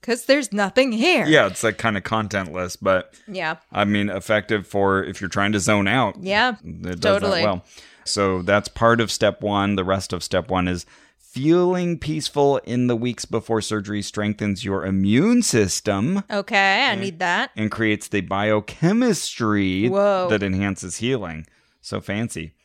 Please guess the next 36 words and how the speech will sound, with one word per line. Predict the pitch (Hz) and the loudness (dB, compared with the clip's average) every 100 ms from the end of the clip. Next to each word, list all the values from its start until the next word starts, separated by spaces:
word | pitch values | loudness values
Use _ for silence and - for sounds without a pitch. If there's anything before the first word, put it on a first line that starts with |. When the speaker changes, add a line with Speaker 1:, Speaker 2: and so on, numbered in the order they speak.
| - | -14
Speaker 1:
I | 190 | -10
want | 196 165 | -10 -8
those | 175 - | -10 -10
things. | 190 202 214 | -10 -10 -10
Speaker 2:
Step | - 123 113 - | -4 2 2 2
two. | - 143 143 127 98 80 _ 180 | -2 2 2 2 0 -4 _ -12
Speaker 1:
Okay. | - 196 127 87 | -2 -2 -2 0
Speaker 2:
Visualize | 117 156 165 170 143 139 117 | 2 2 0 2 4 2 0
your | 104 | -2
best | 87 113 123 139 156 | 0 -2 -2 -4 -6
recovery | 165 - 156 127 110 104 101 | -6 0 2 2 0 -2 -2
by | - 87 | -2 -4
turning | 85 101 110 113 110 | -4 -4 -2 0 0
your | 120 | -2
worries | 151 208 139 107 101 | 0 2 2 0 -2
into | - 95 85 | -6 -6 -6
positive | 78 - 107 120 110 113 107 | -10 -8 -4 -2 -2 -4 -4
healing | - 98 98 95 92 | -4 -4 -2 -4 -4
imagery. | 104 95 80 71 71 - _ 539 | -2 -2 -2 -10 -12 -14 _ -4
Speaker 1:
I | 554 | 0
think | 480 | 0
this | 311 254 | -2 -6
is | 214 | -4
kind | 214 175 | -4 -4
of | 160 | -6
a | |
cool | - - 98 | -12 -12 -10
one. | 175 202 - | -10 -10 -2
Speaker 2:
Yeah, | 330 339 - | 0 0 -4
good | 101 | -2
exercise. | 101 - 101 107 113 - _ | -2 -4 -6 -2 -2 -4 _
Speaker 1:
So | - 220 | -2 2
the | 233 | 2
example | 214 240 247 269 220 | 2 0 0 0 2
was | 202 190 196 190 - | 4 6 4 -2 -8
if | 185 190 190 - | -4 -2 -4 -6